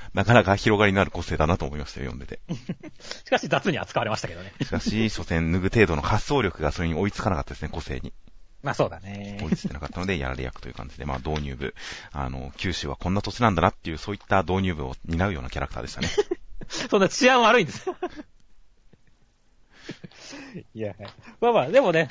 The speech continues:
Speaker 2: ちゃんとほら、この素直なね、エンデバーガチ勢の子供もいますしっていうね。
Speaker 1: はいはいはい。
Speaker 2: <laughs> 平和な街ですよ。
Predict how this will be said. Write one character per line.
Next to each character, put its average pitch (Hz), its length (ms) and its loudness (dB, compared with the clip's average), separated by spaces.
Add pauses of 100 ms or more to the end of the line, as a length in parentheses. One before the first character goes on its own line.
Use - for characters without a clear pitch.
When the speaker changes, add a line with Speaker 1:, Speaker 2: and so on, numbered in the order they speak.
Speaker 2:
ち - 60 -2
ゃ 185 40 4
ん 170 60 2
と 175 80 0
ほ 175 120 4
ら、 123 140 4
こ - 160 -10
の 117 80 -8
素 - 140 -6
直 147 180 6
な 117 100 -4
ね、 139 160 2
エ 156 40 4
ン 160 60 2
デ 156 100 6
バ 151 160 6
ー - 20 -4
ガ 170 120 4
チ 180 140 -6
勢 165 120 4
の 113 80 -6
子 147 140 -4
供 151 140 0
も 143 100 0
い 139 40 -2
ま 170 120 4
す - 160 -14
し - 80 -20
っ - 20 -20
て - 60 -20
い - 40 -20
う - 40 -20
ね。 - 80 -20
Speaker 1:
は 80 100 0
い 67 40 -4
は - 140 -8
い - 40 -4
は 65 60 -6
い。 65 80 -12
Speaker 2:
<laughs> - 240 -20 (320)
平 139 120 -4
和 151 80 2
な 147 60 -2
街 139 100 -2
で 208 100 2
す - 100 -10
よ。 87 80 -16